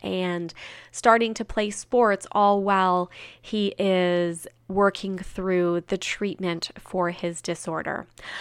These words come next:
I hope that you will check out this new book. It is available on Friesen Press bookstore, as well as Amos-, Amazon dot com and Amazon dot C A.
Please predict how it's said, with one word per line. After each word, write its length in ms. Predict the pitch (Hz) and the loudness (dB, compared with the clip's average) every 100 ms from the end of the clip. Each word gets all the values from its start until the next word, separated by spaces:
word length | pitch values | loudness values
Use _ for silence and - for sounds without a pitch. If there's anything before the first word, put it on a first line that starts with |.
| - | 6
I 160 | - 247 | 8 8
hope 420 | 240 285 285 285 - | 4 6 6 6 0
that 300 | 247 220 - | 4 4 2
you 340 | 202 208 208 | -6 -4 -4
will 560 | 202 190 190 180 170 - | -4 -2 -2 0 -2 -6
check 400 | - - 285 285 | -10 0 0 4
out 220 | 247 220 | 2 2
this 200 | 214 - | -2 -6
new 160 | 190 185 | -6 -6
book. 300 | 165 175 - | -2 -4 -4
It 120 | 180 | -6
is 200 | 170 170 - | -6 -6 -10
available 800 | 160 185 180 180 175 170 170 - | -4 -2 0 -2 -2 -2 -2 -4
on 560 | 175 170 175 170 165 - - - - _ - | -4 -2 -2 -4 -6 -10 -16 -20 -20 _ -4
Friesen 420 | 262 277 269 269 | 2 2 2 0
Press 500 | - 247 240 240 - - | 4 8 8 6 -4 -4
bookstore, 760 | - 226 - - 214 214 208 - | 0 -2 -2 2 6 6 6 2
as 240 | 180 170 | -2 -6
well 260 | 185 185 180 | -2 0 2
as 300 | 180 175 165 - | 2 0 -2 -6
Amos-, 400 | 190 185 180 - - | -4 -2 -4 -6 -4
Amazon 500 | 214 214 208 190 185 | -4 0 2 2 2
dot 280 | 185 175 - | 0 -2 -4
com 640 | - 269 262 247 240 233 - | 4 6 8 8 6 4 -2
and 140 | 202 - | -4 -4
Amazon 480 | 190 190 185 180 175 | -4 -4 -4 -6 -2
dot 240 | 175 165 | -4 -4
C 260 | - 185 185 | -6 -2 0
A. 380 | 202 202 196 | 2 2 0